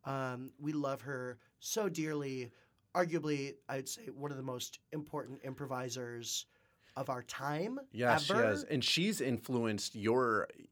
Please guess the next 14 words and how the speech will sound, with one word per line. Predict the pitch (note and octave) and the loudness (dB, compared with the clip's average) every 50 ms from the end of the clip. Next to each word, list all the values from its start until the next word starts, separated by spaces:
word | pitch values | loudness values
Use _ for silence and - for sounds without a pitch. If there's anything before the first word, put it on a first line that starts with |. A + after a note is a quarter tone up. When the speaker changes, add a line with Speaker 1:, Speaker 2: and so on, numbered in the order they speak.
| _ _ - | _ _ -8
Speaker 2:
your | A2+ G#2 A2+ B2 C3 C3 A#2 A2 | -2 2 4 6 6 6 6 4
comedy | A2 - - A2 G2 F#2+ F#2+ F2+ F2+ F2+ | 2 4 4 4 4 4 2 -2 -4 -4
directly, | E2+ - G2+ G2 G2 F#2+ - - A2 F#2+ | -4 2 6 6 6 6 6 2 0 2
a | F#2+ F#2 | 2 4
lot | F#2 G2 G2+ G2+ | 6 6 6 6
of | G2 | 4
your | G2 | 2
comic | - - G#2+ G2+ G2 G2 - | 0 0 0 -2 -2 -2 -6
sensibility. | - A2 G2+ G2 - G#2+ G2+ G#2 G2+ G2+ G2 F#2+ - | -4 -4 -4 -2 -2 0 0 2 2 2 2 2 0
Speaker 1:
Hugely. | B3 C4 C#4 D4+ D#4 D#4+ E4 E4 D#4 A3 - F3+ E3 D3+ C#3+ | 0 0 0 0 2 2 2 0 0 -2 -4 -4 -4 -2 0
Speaker 2:
Yeah. | G2+ G2+ G2 F#2+ G2 | 2 2 2 2 2
Speaker 1:
Oh, | - C#4 C#4+ C#4 B3 | 4 4 4 4 4
she's | - - F3 E3 - D3+ | 0 -4 -6 -8 -8 -6
wonderful. | D#3 F#3 G3+ G3+ G#3 G3+ F#3+ - - C3 - - - | -4 -2 -2 -2 -2 -4 -6 -8 -8 -12 -12 -12 -14